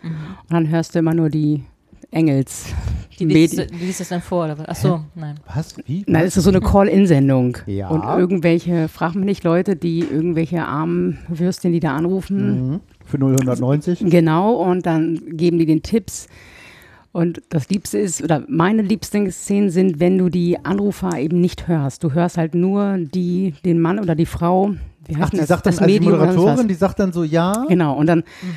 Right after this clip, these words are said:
Speaker 1: Mhm.
Speaker 2: kommt jemand so, mhm.
Speaker 1: Ach
Speaker 2: Ja,
Speaker 1: so, ja,
Speaker 2: Kerstin,
Speaker 1: ja.
Speaker 2: Kerstin, alles klar. Okay, mhm,
Speaker 1: <laughs>
Speaker 2: ja.
Speaker 1: Du kannst aber sehr gut nach.
Speaker 3: Nein.
Speaker 2: Nee,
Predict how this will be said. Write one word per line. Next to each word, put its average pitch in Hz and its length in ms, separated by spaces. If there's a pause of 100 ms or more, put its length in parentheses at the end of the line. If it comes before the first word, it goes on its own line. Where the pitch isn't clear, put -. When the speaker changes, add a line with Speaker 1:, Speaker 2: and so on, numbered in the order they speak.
Speaker 1:
Mhm. 170 120
Speaker 2:
kommt 190 160
jemand 185 220
so, 196 120 (420)
mhm. 196 420 (760)
Speaker 1:
Ach 175 60
Speaker 2:
Ja, 202 140
Speaker 1:
so, 185 80
ja, 175 80
Speaker 2:
Kerstin, 170 380
Speaker 1:
ja. - 60 (180)
Speaker 2:
Kerstin, 170 400 (120)
alles 170 320
klar. 135 280 (260)
Okay, 143 400
mhm, 170 640
Speaker 1:
<laughs> 196 60
Speaker 2:
ja. 160 240
Speaker 1:
Du 131 80
kannst 180 240
aber 165 120
sehr 175 160
gut 170 120
nach. 170 120 (260)
Speaker 3:
Nein. 110 480
Speaker 2:
Nee, 196 280